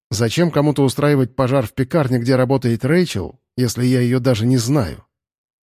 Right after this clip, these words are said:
Затем, что вдруг Эдвин Беннингтон охотится не за тобой.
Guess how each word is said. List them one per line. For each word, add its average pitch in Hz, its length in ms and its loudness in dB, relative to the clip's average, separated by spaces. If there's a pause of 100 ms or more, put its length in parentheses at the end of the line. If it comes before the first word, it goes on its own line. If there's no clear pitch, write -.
(160)
Затем, 95 640 -4 (500)
что - 380 -6
вдруг 127 420 -2
Эдвин 113 380 2
Беннингтон 98 720 -2
охотится 131 540 -2
не 131 180 4
за 123 220 0
тобой. 147 720 -4